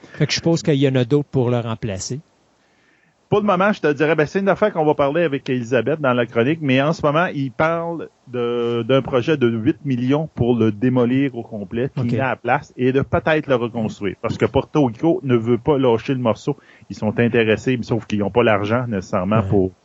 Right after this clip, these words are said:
Speaker 2: pour faire ça. Donc là, ils s'attendent qu'il y a d'autres personnes qui vont être intéressées de prendre le trou pour pouvoir en faire un autre.
Speaker 1: Mhm.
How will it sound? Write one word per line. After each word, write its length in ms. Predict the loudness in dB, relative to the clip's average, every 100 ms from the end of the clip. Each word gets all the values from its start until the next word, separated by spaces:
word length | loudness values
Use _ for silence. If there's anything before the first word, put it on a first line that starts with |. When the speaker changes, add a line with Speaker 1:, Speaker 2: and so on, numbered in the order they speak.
| _ -20 -4
Speaker 2:
pour 160 | -2 2
faire 200 | 0 2
ça. 140 | 0
Donc 240 | 0 -2
là, 120 | 0 2
ils 320 | 2 0 -2
s'attendent 540 | -2 2 0 0 -6
qu'il 140 | -4 -2
y 60 |
a 40 | 2
d'autres 180 | 0 0
personnes 300 | -2 -2 -2
qui 60 |
vont 60 | -4
être 80 | -2
intéressées 380 | 0 0 2 0
de 40 |
prendre 220 | 2 4
le 80 | 2
trou 260 | 0 -4 -6
pour 160 | -6 -10
pouvoir 240 | 0 0
en 80 | 0
faire 160 | 0 0
un 120 | 0
autre. 120 | -4 -2
Speaker 1:
Mhm. 200 | -2 -2